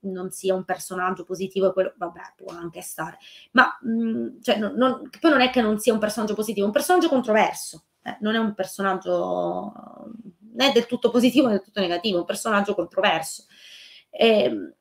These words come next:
tuttavia è un personaggio che è diventato una sorta di bandiera, eh, del, dell'affermazione femminista.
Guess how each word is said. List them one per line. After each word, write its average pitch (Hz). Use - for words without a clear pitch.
tuttavia 285
è 262
un 220
personaggio 240
che 233
è 233
diventato 262
una 262
sorta 214
di 202
bandiera, 202
eh, 175
del, 190
dell'affermazione 214
femminista. 202